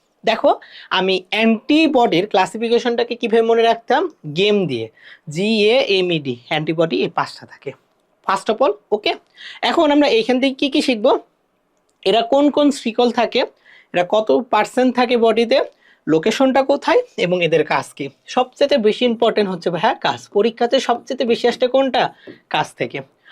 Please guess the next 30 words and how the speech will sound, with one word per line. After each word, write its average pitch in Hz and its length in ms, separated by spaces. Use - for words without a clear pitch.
তো - 120
আমরা 302 180
সবগুলাই 170 420
শিখবো, 131 280
আমরা 175 160
কোনো 214 160
কিছু 226 180
বাকি 180 280
দিব 127 120
না। 113 80
ওকে, - 140
তো 226 40
প্রথমে 262 320
আমরা 330 180
শিখবো 254 200
হলো 269 180
ইমিউনোগ্লোবুলিন 226 680
জি, 143 120
যেহেতু 208 220
গেমের 208 280
জিতে 202 240
গেম। 127 160
ওকে, 392 160
তাহলে 226 240
ইমিউনোগ্লোবুলিন 247 580
জি 208 120
এখানে 233 280
যে 262 60
শৃঙ্খলটা 247 560
থাকে 233 220